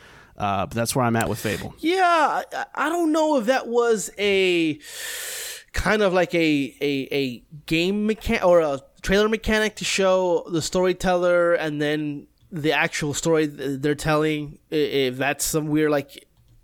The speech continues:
Speaker 2: infusion. Like, I don't know if that's telling us that there's an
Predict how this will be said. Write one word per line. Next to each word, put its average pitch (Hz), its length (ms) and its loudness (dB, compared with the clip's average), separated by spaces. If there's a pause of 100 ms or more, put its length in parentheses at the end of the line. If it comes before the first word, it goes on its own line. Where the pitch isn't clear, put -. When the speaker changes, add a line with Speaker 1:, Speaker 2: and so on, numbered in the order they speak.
(100)
Speaker 2:
infusion. 160 880 -2 (100)
Like, 147 240 -2 (300)
I 170 160 2
don't 190 120 2
know 185 180 4
if 156 80 4
that's 170 260 -2
telling 175 320 0
us 160 160 -2
that 151 160 -2
there's 151 220 -2
an 135 120 -2